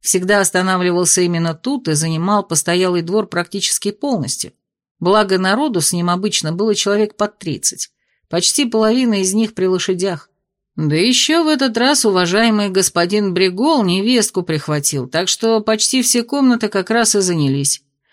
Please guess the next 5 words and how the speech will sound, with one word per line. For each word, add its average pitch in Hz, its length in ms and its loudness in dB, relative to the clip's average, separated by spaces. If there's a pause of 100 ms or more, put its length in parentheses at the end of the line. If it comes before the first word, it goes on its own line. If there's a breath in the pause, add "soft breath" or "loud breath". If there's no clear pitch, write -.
(240)
А 175 140 0
освободились 269 720 2
вот 247 160 -2
только 262 260 0
сегодня. 170 580 0